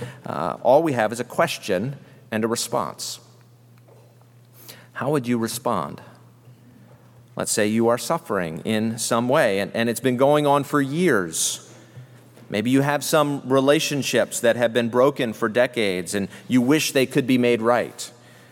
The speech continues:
Uh, maybe you're stuck in financial poverty, or, or maybe you are in bad health in some way. Maybe you are, are suffering or struggling, and if, if someone asked you, "Do you want to change? Do you really want to change?"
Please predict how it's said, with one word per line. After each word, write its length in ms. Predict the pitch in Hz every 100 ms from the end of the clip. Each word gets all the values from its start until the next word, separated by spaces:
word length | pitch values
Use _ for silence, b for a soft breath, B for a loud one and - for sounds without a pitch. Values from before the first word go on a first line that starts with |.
| B B
Uh, 80 | -
maybe 240 | 98 120 131
you're 140 | 123
stuck 420 | - 165 135 -
in 140 | 113 98 B
financial 500 | - 127 123 120 131
poverty, 580 | - 143 143 127 104 92
or, 140 | 90 -
or 80 | 113
maybe 240 | 123 135
you 200 | 147 147
are 120 | 139 139
in 100 | 127
bad 280 | 139 151
health 440 | 143 156 151 95 -
in 160 | 123
some 240 | 117 135 127
way. 380 | 131 110 87 90 B B B B B _ _ - - -
Maybe 220 | - 160
you 200 | 156 151
are, 140 | 135 123
are 200 | 117 107
suffering 680 | - 170 - 165 156 151
or 220 | 104 104
struggling, 680 | - - 156 151 147 143 143
and 200 | - 107
if, 100 | 107
if 140 | - -
someone 340 | 160 175 156 143
asked 380 | 143 165 - 127
you, 100 | 113
"Do 340 | 110 139 196
you 280 | 180 151 151
want 260 | 135 139
to 120 | 135 127
change? 840 | - 185 117 87 65 - - - B B B -
Do 100 | 151
you 160 | 202
really 460 | 170 147 196 196 143
want 240 | 123 151
to 100 | 127
change?" 680 | 127 156 117 82 90 - -